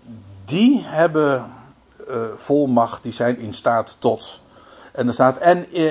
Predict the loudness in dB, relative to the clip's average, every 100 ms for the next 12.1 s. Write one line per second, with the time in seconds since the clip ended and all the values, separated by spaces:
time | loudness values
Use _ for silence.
0 | -2 -4 -6 -6 -10 -12 -14 -6 -6 -4
1 | -6 -2 -4 -2 -4 2 4 4 0 -4
2 | -4 -4 0 0 0 -14 -20 _ _ _
3 | _ _ _ _ _ _ _ _ -6 -4
4 | -6 -10 -12 _ -2 -2 0 0 0 0
5 | 0 0 -2 -6 -6 -6 -10 -14 -16 -18
6 | -20 _ -20 -20 -20 -4 2 2 4 0
7 | 0 -4 0 2 4 2 2 2 0 -8
8 | -14 -10 -2 2 4 2 0 0 0 -4
9 | 2 2 2 -4 -20 -20 _ _ -20 -20
10 | _ -10 -8 -8 -10 -14 _ _ _ _
11 | _ _ -14 -12 -6 -2 0 2 2 2